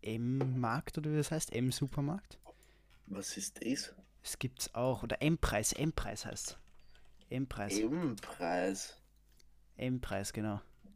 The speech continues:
Speaker 2: Na.
Speaker 1: Das ist so, s-, die sind eher so, äh, da in fünf Bundesländern gibt's nur in Tirol, Salzburg, Kärnten, Vorarlberg und Oberösterreich. Und auch in Südtirol, lese ich grad.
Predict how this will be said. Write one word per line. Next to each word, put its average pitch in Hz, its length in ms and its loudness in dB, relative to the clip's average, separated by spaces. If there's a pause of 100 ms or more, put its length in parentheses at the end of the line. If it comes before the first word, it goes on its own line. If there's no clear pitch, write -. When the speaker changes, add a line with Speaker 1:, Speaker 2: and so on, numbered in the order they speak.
(1160)
Speaker 2:
Na. 107 600 6 (540)
Speaker 1:
Das 113 160 0
ist 107 100 2
so, 113 140 0 (220)
s-, - 360 -4
die 120 380 6
sind 131 260 4
eher 127 220 6
so, 127 420 6 (1300)
äh, 120 400 4 (540)
da 123 180 6
in 127 160 4
fünf 151 300 4
Bundesländern 139 600 6
gibt's - 280 0
nur 147 80 8
in 131 60 4
Tirol, 139 380 8
Salzburg, 123 640 2
Kärnten, 123 420 0
Vorarlberg 113 480 2
und 117 120 0
Oberösterreich. 110 580 -2 (840)
Und 185 380 8 (640)
auch 139 180 6
in 135 100 4
Südtirol, 113 560 0
lese 107 200 -10
ich 104 100 -10
grad. - 240 -8